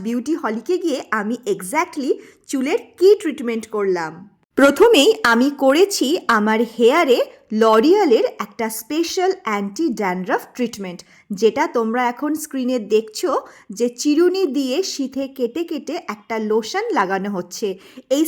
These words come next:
স্পেশাল অ্যান্টি ড্যান্ড্রাফ ট্রিটমেন্টের কিন্তু অনেক কটা ভাগ আছে, একসাথে বললে তোমরা গুলিয়ে ফেলবে, তাই যেমন যেমন দেখছো তেমন তেমনই আমি এক্সপ্লেন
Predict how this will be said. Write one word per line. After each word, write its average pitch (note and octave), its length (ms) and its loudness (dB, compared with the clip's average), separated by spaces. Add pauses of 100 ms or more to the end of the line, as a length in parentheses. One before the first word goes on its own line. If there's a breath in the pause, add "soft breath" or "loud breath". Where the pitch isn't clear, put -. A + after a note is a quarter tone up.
স্পেশাল F4 460 -2 (140)
অ্যান্টি A#3 400 -2 (120)
ড্যান্ড্রাফ G3+ 440 -2 (100)
ট্রিটমেন্টের A#3 640 -8
কিন্তু C4+ 220 -4 (320)
অনেক D4 220 -4 (140)
কটা E4 240 -2 (180)
ভাগ G3 220 0 (140)
আছে, F#3 200 -6 (600 soft breath)
একসাথে E4 400 -6 (140)
বললে D#4 240 -2 (100)
তোমরা D#4+ 220 -4 (120)
গুলিয়ে F4 360 2
ফেলবে, F4 300 -2 (340 loud breath)
তাই A3 140 0 (100)
যেমন B3 280 0 (120)
যেমন F#4 240 0 (200)
দেখছো A3 360 0 (180)
তেমন G#3 260 -4 (100)
তেমনই B3 360 -4 (160)
আমি A3+ 160 -6 (160)
এক্সপ্লেন A3 400 -4